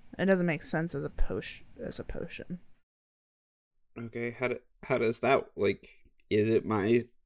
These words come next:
Speaker 2: spell save D C? Is it a different fixed D C? I don't, I know not.
Speaker 1: Hold on, I'm pulling up the scroll.
Speaker 2: Um, what level scroll is it?
Speaker 1: I think it's a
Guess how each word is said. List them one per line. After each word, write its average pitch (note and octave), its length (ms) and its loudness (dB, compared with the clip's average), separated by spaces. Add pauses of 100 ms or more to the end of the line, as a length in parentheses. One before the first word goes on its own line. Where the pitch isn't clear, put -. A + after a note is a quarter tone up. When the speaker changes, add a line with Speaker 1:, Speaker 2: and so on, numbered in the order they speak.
Speaker 2:
spell B2+ 300 0
save F#3+ 320 2
D F#3 140 -2
C? F#3+ 480 -6 (500)
Is - 180 -12
it - 80 -2
a - 120 -2 (680)
different - 520 4 (160)
fixed - 560 2 (100)
D D#3 180 2
C? - 300 -6
I - 80 -4
don't, A#2+ 200 -6 (880)
I - 120 -10
know A#2 180 -4
not. - 400 -10 (1120)
Speaker 1:
Hold F#3 140 -14
on, F3 160 -10
I'm G3 100 -8
pulling F3+ 280 -10
up F3 100 -12
the G3+ 140 -6
scroll. F3 480 -6 (1600)
Speaker 2:
Um, B2 460 -4
what A#2 260 2
level G#2+ 360 4
scroll F#2+ 560 2
is - 180 0
it? - 180 -4 (1500)
Speaker 1:
I - 200 -20
think F#3+ 140 -4
it's F3+ 120 -8
a E3+ 60 -10